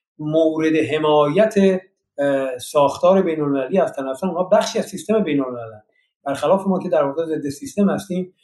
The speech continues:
اونها بخشی از سیستم هستن و هیچ نگرانی بابت فشارهای، اه، نظام بین‌الملل ندارن. نکته چهارم، ترس از آسیب دیدن روابط با محیط پیرامون هست. اه، اینو با اطلاع دارم عرض می‌کنم خدمتتون که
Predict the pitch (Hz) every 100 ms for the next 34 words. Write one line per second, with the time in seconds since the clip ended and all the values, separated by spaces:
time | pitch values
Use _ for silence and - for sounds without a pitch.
0 | _ _ - 160 190 202 208 - - -
1 | - 214 196 208 160 208 196 170 151 147
2 | 151 220 185 151 143 - 135 135 127 131
3 | 131 127 _ _ _ - 131 127 123 123
4 | 127 139 139 185 202 151 139 131 123 127
5 | 147 151 - _ _ - 185 202 135 135
6 | 202 196 277 - 202 180 180 196 247 240
7 | - - _ - - 277 214 247 220 190
8 | - 175 180 220 214 185 196 208 185 175
9 | 196 202 156 151 208 131 113 - - _
10 | _ _ _ _ _ _ _ - 151 156
11 | 233 277 226 180 185 220 214 165 147 135
12 | 139 139 139 143 139 139 139 135 131 143
13 | 135 131